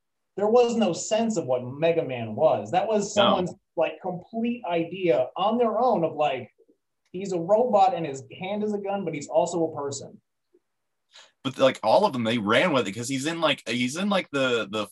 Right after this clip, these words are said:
Speaker 2: full, like, leotard, I guess. And then he's just
Speaker 1: Yeah.
Speaker 2: kinda, like, has the, like, the weird looking face with the big lips.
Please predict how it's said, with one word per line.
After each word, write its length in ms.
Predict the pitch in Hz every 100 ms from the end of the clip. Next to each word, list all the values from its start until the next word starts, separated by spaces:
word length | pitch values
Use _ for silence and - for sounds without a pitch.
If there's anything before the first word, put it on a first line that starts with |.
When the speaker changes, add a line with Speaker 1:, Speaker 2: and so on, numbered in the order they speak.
| -
Speaker 2:
full, 420 | 135 143 139 - - _
like, 200 | 104 92
leotard, 560 | 90 98 151 - 175 180
I 100 | 180
guess. 520 | 180 185 190 190 - 117
And 120 | 120
then 100 | 127
he's 180 | 123 123
just 180 | 131
Speaker 1:
Yeah. 20 | 127
Speaker 2:
kinda, 160 | 139
like, 220 | 127 117 127
has 260 | 123 117
the, 280 | - 113 104
like, 200 | 98 101
the 100 | 101
weird 360 | 95 101 120 123
looking 320 | 120 117 104
face 340 | - 117 120
with 140 | - 95
the 80 | -
big 240 | 101 104
lips. 560 | 92 101 113 - -